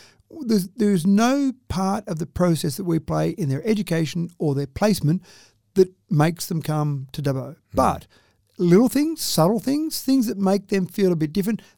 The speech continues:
Speaker 1: they're gonna be able to do a similar job and earn similar money wherever they go. But if they go, "Well, that Dubbo place, gee, I was made to feel welcome there. We
Speaker 2: Mm.
Speaker 1: had a, a night, we had that function, and they put that on for us, and they made us feel welcome, and they talked about it." We have someone from the Sports Council
Speaker 2: Mm.
Speaker 1: come along, and they talk about the different sports they can get involved with.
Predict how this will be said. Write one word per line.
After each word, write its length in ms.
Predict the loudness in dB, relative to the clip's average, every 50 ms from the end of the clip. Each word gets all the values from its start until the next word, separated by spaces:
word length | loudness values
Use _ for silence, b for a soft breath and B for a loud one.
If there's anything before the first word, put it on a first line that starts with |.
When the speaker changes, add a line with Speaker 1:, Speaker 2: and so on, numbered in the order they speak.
| b
Speaker 1:
they're 100 | -2 0
gonna 140 | 2 2 2
be 80 | 2 2
able 120 | 2 2
to 40 | 2
do 300 | 2 4 4 4 2 0 -4 -8
a 60 | -8
similar 320 | -4 0 0 2 2 0 0
job 320 | 0 2 2 2 2 0
and 100 | 0 -2
earn 140 | 0 -2 -2
similar 260 | -2 -2 0 0 2
money 300 | 2 2 0 0 0 -2
wherever 320 | -2 -2 0 0 2 2
they 120 | 0 -2 -2
go. 320 | -2 -2 -2 -4 -4 -10 -14 b b b b b b b
But 100 | -2 0
if 60 | 0
they 160 | 2 0 0
go, 300 | 0 0 0 0 -2 -4 -6
"Well, 140 | -8 -6 -6
that 160 | -6 -6 -4
Dubbo 340 | -4 -4 -2 -2 -4 -4 -6
place, 440 | -8 -12 -8 -8 -8 -8 -8 -10 _ _ _ 0
gee, 120 | 2 4
I 40 | 4
was 160 | 4 4 2
made 140 | 2 0 0
to 60 | 0
feel 140 | 0 0 0
welcome 300 | 2 2 0 0 -2 -2
there. 180 | 0 0 0 0
We 100 | 0 -2
Speaker 2:
Mm. 40 |
Speaker 1:
had 100 | -2 -4 -6
a, 80 | -8 -12 b b b b b
a 80 | 0 2
night, 300 | 4 4 4 4 2 2
we 80 | -2
had 100 | -2 -4
that 160 | -4 -8 -4
function, 420 | -2 0 0 0 0 -2 -2 -2 -2
and 140 | -2 -2 -4
they 140 | -8 -12
put 240 | -10 -6 -6 -4 -2
that 140 | 0 0 2
on 140 | 2 0 0
for 240 | -2 -2 -2 0 0
us, 160 | -2 -2 -6
and 100 | -10 -10
they 100 | -10 -8
made 200 | -6 -4 -4 -4
us 120 | -4 -4 -4
feel 100 | -2 0
welcome, 300 | 0 0 0 -2 -6 -6
and 80 | -6
they 60 | -6
talked 280 | -4 0 0 0 0 -2
about 200 | -2 -2 0 0
it." 100 | -2 -4 B B B B B B B B
We 140 | 4 6 6
have 120 | 6 4
someone 220 | 2 2 2 2 2
from 160 | 0 0 -2
the 80 | -2
Sports 360 | -2 0 2 2 2 2 0 -2
Council 320 | -2 -2 -2 -2 -2 -6
Speaker 2:
Mm. 40 | -4
Speaker 1:
come 160 | -4 -2 0
along, 280 | 2 2 2 2 2 0
and 140 | 0 0
they 120 | -2 -2 -2
talk 200 | 0 0 0 0
about 260 | 0 0 0 0 0 -2
the 40 | -4
different 200 | -6 -6 -8 -12
sports 340 | -12 -6 -2 0 0 0 0 0
they 60 | -2
can 100 | -2 0
get 100 | 0 0
involved 420 | 0 0 0 2 2 2 2 2 2
with. 140 | 0 0